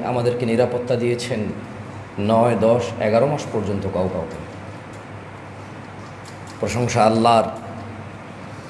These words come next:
যিনি আমাদের এই পৃথিবীতে খুব দুর্বল অবস্থায় পাঠিয়েছেন এবং শৈশব থেকে যৌবন দিয়েছে।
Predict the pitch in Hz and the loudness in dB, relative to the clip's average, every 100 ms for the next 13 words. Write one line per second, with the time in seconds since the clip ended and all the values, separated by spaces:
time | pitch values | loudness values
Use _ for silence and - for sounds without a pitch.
0 | - - - - - - - 113 127 127 | -14 -14 -14 -14 -14 -12 -2 4 6 8
1 | 131 127 127 120 127 160 131 139 131 123 | 6 6 4 2 -2 0 0 0 0 -2
2 | 107 135 131 135 123 123 - 123 113 113 | 2 2 4 6 6 4 2 2 4 2
3 | 120 107 - 87 - - - - - - | 0 0 -2 -4 -6 -10 -14 -14 -16 -16
4 | - - - - - - - - - - | -16 -16 -14 -14 -14 -14 -14 -14 -14 -16
5 | - - - - - - - - - - | -16 -14 -14 -14 -14 -14 -14 -14 -14 -14
6 | - - 117 127 113 92 - - - - | -4 2 6 6 4 0 -6 -10 -10 -12
7 | - - - - - - - - - - | -12 -14 -14 -14 -14 -14 -14 -14 -12 -12
8 | - - 135 127 160 - - - 110 113 | -8 2 4 6 6 4 0 2 4 6
9 | 143 151 151 127 110 98 - | 8 10 8 6 2 0 -2